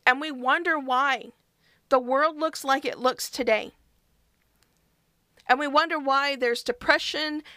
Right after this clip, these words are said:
and suicide and anxiety and all these other mental issues in our church today. And we wonder why, uh, um, there's, um, um, social issues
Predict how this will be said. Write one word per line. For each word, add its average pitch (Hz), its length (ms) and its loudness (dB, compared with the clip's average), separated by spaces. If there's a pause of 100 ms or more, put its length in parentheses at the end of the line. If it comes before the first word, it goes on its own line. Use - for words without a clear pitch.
(100)
and 226 160 -4
suicide 294 880 -2
and 226 120 -4
anxiety 294 920 -2 (400)
and 233 160 2
all 277 240 2
these 320 320 -4
other 285 300 4
mental 262 960 -2 (1080)
issues 262 680 -2 (500)
in 285 120 6
our 294 120 4
church 339 380 -4
today. 277 460 -2 (480)
And 240 100 -12
we 262 100 0
wonder 339 320 2
why, 294 440 2 (100)
uh, 226 640 0
um, 220 560 -4 (180)
there's, 240 640 0
um, 220 600 -2 (160)
um, 214 500 -8 (120)
social 302 680 0
issues 214 680 -4